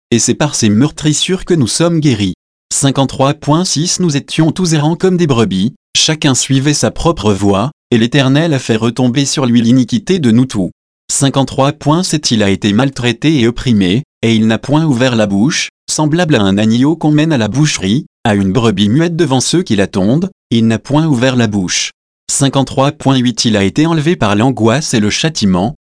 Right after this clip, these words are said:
et parmi ceux de sa génération, qui a cru qu'il était retranché de la terre des vivants et frappé pour les péchés de mon peuple. Cinquante-trois point neuf. On a mis son sépulcre parmi les méchants, son tombeau avec le riche,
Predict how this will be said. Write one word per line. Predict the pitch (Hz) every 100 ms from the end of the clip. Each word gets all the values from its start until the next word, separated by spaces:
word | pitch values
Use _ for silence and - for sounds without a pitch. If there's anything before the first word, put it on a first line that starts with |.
| -
et | 107
parmi | 139 120 127 160
ceux | - 190
de | 165
sa | - 139
génération, | 147 156 131 104 - 98 107 151 _
qui | - 131
a | 110
cru | - 160
qu'il | 165 117
était | 120 120
retranché | 107 110 120 113 165
de | 160
la | 113
terre | 98 156 147
des | 104
vivants | 127 131 180
et | 147
frappé | - 131 - 107
pour | 123 104
les | 107
péchés | 104 143 - 156
de | 143
mon | 135 139
peuple. | - 123 - 202 _ _ _ -
Cinquante-trois | 143 135 139 - 131 147
point | - 160
neuf. | 139 151 -
On | 143 120
a | 117
mis | 110
son | 165 120
sépulcre | - 127 - 151 170 - 117
parmi | 127 127 151
les | 143
méchants, | 113 101 - 110 147 _ -
son | - 107
tombeau | - 107 113
avec | 156 127 113
le | 107
riche, | 92 95 135 -